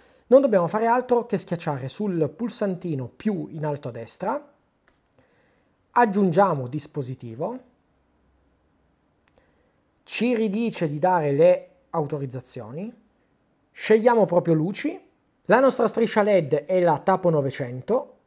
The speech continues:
ci ricorda di connettere tutte le parti che abbiamo già connesso in precedenza. Mi raccomando, attenzione quando le connettete che le due freccette siano, che si toccano, non invertitele perché sennò rischiate di bruciare la striscia led.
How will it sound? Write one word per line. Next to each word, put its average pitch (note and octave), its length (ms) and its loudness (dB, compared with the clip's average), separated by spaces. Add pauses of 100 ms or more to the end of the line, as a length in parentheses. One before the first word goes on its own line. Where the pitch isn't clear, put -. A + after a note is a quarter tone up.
(200)
ci A#3 240 4
ricorda F#3+ 520 6
di C#3 120 -6
connettere E3 640 0
tutte E3+ 300 0
le D#3 100 4
parti D3+ 480 -2
che G3 160 -2
abbiamo C#3+ 400 0
già C#3 160 0
connesso C3+ 400 -8
in B2+ 80 -8
precedenza. A2 800 -12 (380)
Mi F#3 80 4
raccomando, G#3+ 720 4
attenzione G#3 880 0
quando E3+ 220 2
le E3+ 100 4
connettete F3 720 0
che E3 100 -2
le D3+ 160 0
due E3+ 220 2
freccette E3 680 -2
siano, D3 580 -2 (720)
che D#3+ 140 -4
si D#3+ 160 -4
toccano, E3 640 2
non F3+ 540 0
invertitele E3 680 0
perché D3+ 180 -6
sennò D#3 220 -6
rischiate D3+ 400 -4
di D3+ 80 -6
bruciare C#3 480 -6
la C3 80 -8
striscia - 340 -14
led. A2+ 340 -12